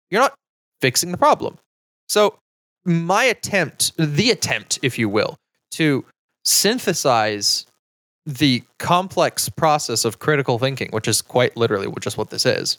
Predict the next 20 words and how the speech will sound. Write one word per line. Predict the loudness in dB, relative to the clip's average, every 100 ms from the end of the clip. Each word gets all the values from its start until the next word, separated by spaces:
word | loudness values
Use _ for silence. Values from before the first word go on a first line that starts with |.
| _
right? | -6 -4
If | -6
you | -6
take | -4 -4
it | -2
to | 0
really | 2 2
simple | 0 -2 -2
terms, | -2 -2 -8 -10 _
and | -2 -2 -4
attempt | -2 -2 0
to |
distill | 0 0 0 2
it | 0 0
to | 0 2 2
a | 2 0 -4 _ _ _ _ _ _ -2
step-by-step | 0 2 0 0 0 0 0 -2 -2
process, | -2 0 0 0 -2 -2 -2 -6 _ _ _ -2
you | 0
have | 0 -2